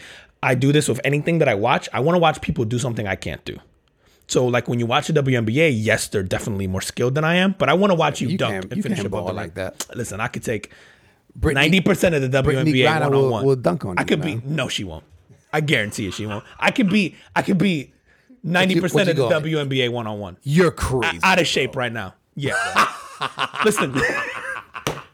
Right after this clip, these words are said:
Speaker 1: Do you think
Speaker 2: You're
Speaker 1: all
Speaker 2: out
Speaker 1: right,
Speaker 2: of your mind,
Speaker 1: all right, listen,
Speaker 2: bro.
Speaker 1: uh, let's put it
Speaker 2: Stop
Speaker 1: this way. Do you think that the Seattle Storm,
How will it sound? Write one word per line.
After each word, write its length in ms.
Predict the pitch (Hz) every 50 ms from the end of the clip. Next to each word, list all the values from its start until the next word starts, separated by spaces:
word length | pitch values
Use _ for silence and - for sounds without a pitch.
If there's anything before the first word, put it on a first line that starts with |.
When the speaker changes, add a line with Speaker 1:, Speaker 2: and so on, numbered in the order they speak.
| - - - _ - - - 156
Speaker 1:
Do 120 | 151 196
you 180 | 185 185 240 254
think 220 | - 262 220 214
Speaker 2:
You're 80 | 233 240
Speaker 1:
all 60 | 240
Speaker 2:
out 20 | 190
Speaker 1:
right, 80 | 165
Speaker 2:
of 80 | 170 165
your 160 | 147 131 127
mind, 320 | 123 131 131 123 120 117
Speaker 1:
all 80 | 139 175
right, 80 | 170 151
listen, 340 | 180 185 - 175 151 147
Speaker 2:
bro. 180 | 147 - - 160
Speaker 1:
uh, 40 | 143
let's 160 | 127 165 180 -
put 80 | 214
it 20 | 196
Speaker 2:
Stop 60 | -
Speaker 1:
this 100 | - -
way. 140 | - - 117
Do 160 | 123 123 151
you 180 | 165 156 180 214
think 380 | 214 - 202 185 170 156 - -
that 300 | - 139 147 139 135 131
the 80 | - 131
Seattle 320 | - - 127 127 131 160
Storm, 300 | 175 175 147 123 127 151